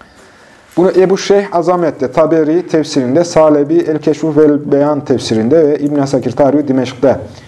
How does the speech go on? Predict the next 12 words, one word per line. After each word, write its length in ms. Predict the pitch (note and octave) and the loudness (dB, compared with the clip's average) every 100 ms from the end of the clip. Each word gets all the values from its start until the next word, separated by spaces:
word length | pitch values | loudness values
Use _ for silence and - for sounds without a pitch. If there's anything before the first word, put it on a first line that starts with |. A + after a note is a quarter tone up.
| - - _ - | -20 -20 _ -2
sahih 300 | D3+ C#3+ C3+ | 2 2 0
bir 60 | |
isnatla 360 | A2+ B2 A2+ D3 | -4 -4 0 2
rivayet 260 | B2 A2+ | 2 0
ediyorlar. 540 | G#2+ G2+ G2 F#2+ F2+ F2+ - - - - _ | -2 -2 0 0 -4 -8 -20 -20 -20 -20 _
Said 400 | - F#3 G3+ G#3 | -2 0 2 0
bin 120 | A3 | -2
Abdurrahman 760 | G3+ F#3 F3+ F#3+ G3 F#3+ G#3 G3 | 0 0 2 2 0 0 -4 -4
bin 140 | G3+ F3+ | -4 0
Ebza'dan, 560 | E3 D3+ D#3 C#3 F#3+ - - - _ _ _ | 0 4 2 2 -2 -6 -16 -20 _ _ _
"Güneşin 480 | - F3 G3+ A3 A3+ | 0 2 2 0 0
doğuda 300 | F#3 F#3+ A3 | 2 2 0